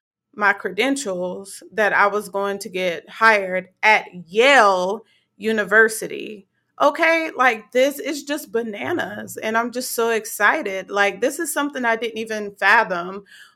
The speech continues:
or could see in my future or want or know to ask for myself or know to desire for myself. And it just fell in my lap, and I was like, "This is such a God thing,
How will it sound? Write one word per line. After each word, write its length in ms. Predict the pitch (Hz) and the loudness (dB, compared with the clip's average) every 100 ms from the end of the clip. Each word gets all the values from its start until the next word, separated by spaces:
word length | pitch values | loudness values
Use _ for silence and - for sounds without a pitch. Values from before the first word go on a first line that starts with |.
| - | -2
or 500 | 226 214 196 170 - | 4 6 6 4 -4
could 220 | 302 254 | -6 -4
see 380 | - - 247 226 | -6 -6 -2 0
in 100 | 220 | 0
my 180 | 202 202 | 0 0
future 600 | - 226 220 214 196 190 | -2 -6 -2 0 2 4
or 240 | 196 196 | 4 2
want 400 | 185 240 - - | 2 0 0 -4
or 160 | 214 208 | 0 0
know 220 | 220 262 | 2 2
to 160 | 240 185 | 2 4
ask 320 | 226 - - | 2 0 -8
for 80 | 202 | -4
myself 480 | 190 185 190 180 190 | -2 -2 -2 -4 -4
or 80 | 185 | -4
know 180 | 190 | -2
to 140 | 214 233 | -2 -4
desire 600 | 185 180 190 214 262 262 | -8 -6 0 2 4 2
for 180 | - 190 | -2 -4
myself. 680 | 170 175 - 117 - 214 - _ _ _ _ | -4 -4 -6 -4 -4 -6 -8 _ _ _ _
And 100 | - | -2
it 140 | 262 233 | -2 0
just 240 | 262 - | -4 -2
fell 180 | 254 240 | 0 2
in 100 | 233 | 2
my 140 | 208 | 0
lap, 440 | 190 196 254 196 - | 0 4 4 4 2
and 120 | 208 | -2
I 80 | 208 | 0
was 140 | 208 | 0
like, 220 | 220 208 190 | 0 -2 -2
"This 180 | 240 | -8
is 160 | 262 254 | -8 -6
such 260 | 214 214 220 | -2 -2 -2
a 60 | |
God 360 | - 190 202 214 | 0 4 4 4
thing, 460 | 254 254 262 269 277 | -4 -6 -4 -6 -8